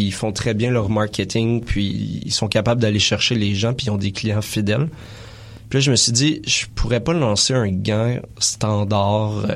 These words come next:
qui pourrait rivaliser avec ces compagnies-là. J'ai auc-, j'aurais aucune chance de survie.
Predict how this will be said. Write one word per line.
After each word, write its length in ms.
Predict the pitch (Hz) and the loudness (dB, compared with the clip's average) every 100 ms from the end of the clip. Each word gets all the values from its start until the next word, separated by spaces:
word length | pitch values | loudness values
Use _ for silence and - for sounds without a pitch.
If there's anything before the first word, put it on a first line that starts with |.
| - | -4
qui 120 | - - | -8 -6
pourrait 220 | - 107 | -2 0
rivaliser 680 | 98 107 104 107 104 110 123 | 0 2 2 2 2 2 2
avec 240 | 101 101 | 2 0
ces 160 | - 104 | 0 0
compagnies-là. 680 | 101 107 113 107 104 107 147 | -2 -2 0 0 0 0 2
J'ai 160 | 110 113 - | 2 0 0
auc-, 300 | 123 117 - | -2 -2 -6
j'aurais 280 | - 110 107 | -4 -2 0
aucune 360 | 127 123 113 104 | 0 0 0 2
chance 260 | - 120 | 2 2
de 140 | 110 104 | 2 2
survie. 520 | - - - - - | 2 -2 -8 -8 -8